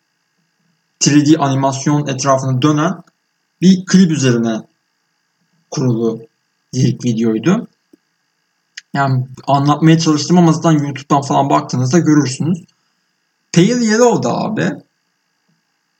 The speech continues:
yine bir beat switch görüyoruz. Ben ilk zaten Goliath ve Pale Yellow'u dinlediğimde dedim ki abi ah,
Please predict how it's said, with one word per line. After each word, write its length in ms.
yine 300
bir 140
beat 120
switch 360
görüyoruz. 480
Ben 280
ilk 200
zaten 540
Goliath 460
ve 120
Pale 280
Yellow'u 520
dinlediğimde 680
dedim 240
ki 100
abi 300
ah, 280